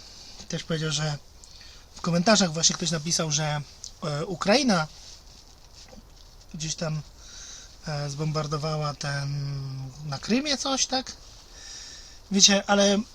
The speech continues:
może ktoś się na mnie obrażać albo nie, ale moim zdaniem Ukraina się napierdziela z Rosją od siedemnastego wieku. Oni chyba się, dopóki się nie powybijają, chyba to się nie,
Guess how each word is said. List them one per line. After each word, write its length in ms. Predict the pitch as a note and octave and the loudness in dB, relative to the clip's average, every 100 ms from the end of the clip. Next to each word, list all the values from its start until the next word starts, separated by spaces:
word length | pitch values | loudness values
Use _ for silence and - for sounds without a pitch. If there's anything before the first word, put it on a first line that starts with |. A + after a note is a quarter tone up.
| - - - - - - - - - - - - - - - - - - - - - G#3+ | -18 -18 -12 -10 -10 -10 -10 -12 -12 -12 -12 -12 -14 -16 -18 -18 -18 -18 -16 -16 -8 0
może 360 | A3 A3+ A3+ | 2 4 4
ktoś 300 | - - A3 | 0 2 4
się 140 | - A3+ | 6 6
na 100 | G#3+ | 4
mnie 160 | G#3+ | 4
obrażać 380 | G3+ G#3 G#3 F#3+ | 4 4 2 2
albo 220 | F#3+ F3+ | 2 2
nie, 200 | F#3 E3 | 0 -2
ale 220 | E3 F#3+ | 0 0
moim 260 | G3+ A3+ A3 | 2 0 0
zdaniem 280 | G3+ A3 A3+ | 0 0 0
Ukraina 420 | A#3+ A#3 A3 A3+ | -2 0 0 0
się 120 | B3+ | 0
napierdziela 580 | A#3 G#3+ A3 G3+ A3+ G#3+ | -2 0 2 2 2 2
z 40 | |
Rosją 320 | G#3 G#3+ A3+ G#3 | 2 0 0 -2
od 240 | - - | 0 6
siedemnastego 640 | - G#3 A3 G3+ A3+ G3+ | 6 6 2 2 0 2
wieku. 260 | G3+ F#3+ G3 | 2 0 2
Oni 240 | G3 G3+ F3+ | 2 2 0
chyba 180 | - G#3 | -2 0
się, 140 | G3 A3+ | 2 2
dopóki 720 | G#3 A3+ G3+ A3 - A3+ G#3 | 2 2 0 -2 2 2 4
się 140 | A3+ | 2
nie 120 | G#3+ | 0
powybijają, 540 | G3+ G#3 G3 F#3 F#3 F3 | 0 -2 -2 -2 -2 -2
chyba 200 | F3+ E3+ | -4 -6
to 120 | F3+ | -6
się 80 | |
nie, 100 | E3+ | -6